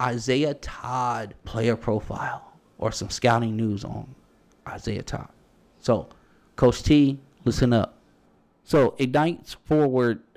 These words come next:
Isaiah Todd is showing a consistent outside stroke, and to the N B A scouts in attendance, he's really starting to let it fly. He is six of thirteen from three land,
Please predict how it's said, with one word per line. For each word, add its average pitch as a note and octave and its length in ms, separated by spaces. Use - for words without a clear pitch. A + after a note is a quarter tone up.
Isaiah B2 340
Todd A#2+ 400
is G#2 60
showing A#2 580
a A#2 80
consistent - 960
outside A2+ 520
stroke, - 540
and A#2+ 160
to C3 200
the A#2+ 200
N C3 80
B C3 260
A A2+ 40
scouts C3 580
in B2+ 140
attendance, C3+ 760
he's B2+ 300
really C#3 500
starting A#2 440
to A#2 80
let A2+ 200
it - 100
fly. - 380
He C#3+ 380
is A2+ 100
six - 400
of C#3+ 140
thirteen B2+ 460
from G#2+ 200
three C3+ 320
land, B2+ 440